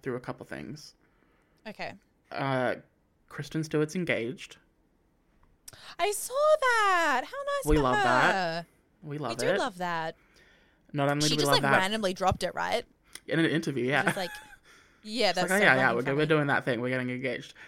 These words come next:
Speaker 1: Uh, we're getting married."
Speaker 2: That's
Speaker 1: Um,
Speaker 2: so funny. Yeah.
Speaker 1: and then, um, also Spencer, her movie, is getting rave reviews. So,
Speaker 2: Oh,
Speaker 1: like,
Speaker 2: is that, is, when does, oh, is that about to come out?
Speaker 1: In America, not here.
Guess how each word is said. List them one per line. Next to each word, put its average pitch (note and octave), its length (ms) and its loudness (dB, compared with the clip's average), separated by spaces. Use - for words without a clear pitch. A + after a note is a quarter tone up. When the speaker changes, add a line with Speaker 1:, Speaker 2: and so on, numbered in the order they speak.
Speaker 1:
Uh, C#3+ 200 4
we're C#3 80 0
getting C#3+ 200 2
married." A#2+ 260 2
Speaker 2:
That's - 160 -2
Speaker 1:
Um, C#3 240 4
Speaker 2:
so A2+ 60 -4
funny. F3+ 240 -10
Yeah. G#3+ 200 -6
Speaker 1:
and D3+ 100 6
then, D#3 120 4
um, D3 220 2
also E3 400 4
Spencer, D3 520 0
her C3 180 -2
movie, C3+ 340 0
is A#2+ 100 -6
getting A#2 520 -6
rave C3 300 -2
reviews. B2 540 -8
So, - 180 -6
Speaker 2:
Oh, C4+ 120 4
Speaker 1:
like, - 120 0
Speaker 2:
is - 60 -6
that, F4 180 2
is, A3 200 -2
when A#3+ 180 -4
does, - 160 -4
oh, B3 360 -2
is G#3+ 100 -10
that E4 160 -6
about D4+ 180 -10
to - 80 -16
come F#3 140 -16
out? A3 240 -12
Speaker 1:
In D#3 80 -2
America, B2 520 -4
not C3 200 -8
here. A#2 300 -10